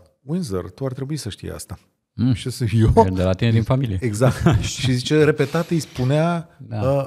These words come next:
Speaker 1: „Ai cum să nu știi asta?” Zice,
Speaker 2: Sunt ai
Speaker 1: „Istori-,
Speaker 2: tăi.
Speaker 1: sunt ai
Speaker 2: Da.
Speaker 1: tăi, istoria familiei tale.” Și stai, spune, „Nu, domnule”, ia,
Speaker 2: Da.
Speaker 1: l-aș ruga la, zice, „Te rog, nu te mai purta așa cu mine.” Zice, „Nu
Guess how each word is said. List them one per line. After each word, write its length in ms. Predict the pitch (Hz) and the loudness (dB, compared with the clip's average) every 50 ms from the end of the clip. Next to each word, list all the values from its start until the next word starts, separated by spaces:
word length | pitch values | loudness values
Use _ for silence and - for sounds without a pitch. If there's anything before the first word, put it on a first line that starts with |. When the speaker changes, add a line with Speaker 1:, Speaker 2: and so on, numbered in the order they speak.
| - - | -6 -6
Speaker 1:
„Ai 160 | - 151 175 | -4 -4 -4
cum 160 | - - 202 | 0 0 0
să 120 | 175 - 208 | 0 2 2
nu 100 | 202 185 | 0 0
știi 200 | - - 127 113 | 0 2 0 0
asta?” 220 | 98 - - 107 | 0 0 0 -2
Zice, 220 | 101 101 - - 135 | -2 -2 0 0 0
Speaker 2:
Sunt 120 | 135 127 | 2 2
ai 80 | 135 160 | 2 2
Speaker 1:
„Istori-, 220 | 165 - 269 247 | 2 2 0 -2
Speaker 2:
tăi. 120 | - - - | -4 -6 -8
Speaker 1:
sunt 220 | - - 147 - | -4 -4 -2 0
ai 80 | 185 190 | 0 -2
Speaker 2:
Da. 60 | 202 | 0
Speaker 1:
tăi, 180 | - 214 175 143 | 0 0 0 0
istoria 360 | 131 - - - 160 175 175 | -2 -2 -2 -2 0 0 0
familiei 380 | 165 - 170 165 170 170 175 170 | 0 -2 -2 -2 0 -2 -2 -4
tale.” 340 | 175 175 165 131 107 95 101 85 - - - - _ _ _ _ _ _ _ _ | -4 -6 -6 -6 -6 -8 -10 -12 -14 -16 -20 -20 _ _ _ _ _ _ _ _
Și 200 | _ - - 165 | _ -16 -6 -6
stai, 640 | 131 - - _ _ _ _ _ _ _ - 214 202 | -6 -6 -6 _ _ _ _ _ _ _ -14 -12 -12
spune, 600 | - - _ _ _ - 214 233 254 254 226 _ _ _ | -12 -16 _ _ _ -12 -12 -10 -10 -12 -14 _ _ _
„Nu, 180 | - 240 254 - - | -14 -14 -12 -10 -4
domnule”, 400 | 240 233 214 208 185 175 160 - - 135 | -4 -4 -2 -2 -4 -6 -6 -8 -8 -6
ia, 120 | 139 151 | -4 -2
Speaker 2:
Da. 100 | 135 120 - | -2 -2 0
Speaker 1:
l-aș 220 | 143 156 139 - | 0 0 0 -2
ruga 200 | 160 156 165 175 | -2 -2 -2 0
la, 120 | 165 156 143 | 0 0 -2
zice, 200 | 127 - - - | -4 -6 -10 -6
„Te 100 | - 151 | -4 -2
rog, 100 | 165 165 | 0 0
nu 80 | 180 | 0
te 100 | 190 202 | 0 0
mai 140 | 190 180 165 | 0 0 0
purta 240 | 135 - 123 - 127 | 0 -2 -2 -2 -2
așa 200 | 113 - - 123 | -2 0 -2 -2
cu 140 | - - 117 | -2 -2 -2
mine.” 140 | 113 107 104 | 0 0 0
Zice, 220 | 110 - - 151 | -2 -2 -2 -2
„Nu 380 | 156 202 233 247 240 226 214 | -2 -2 -2 -4 -4 -6 -6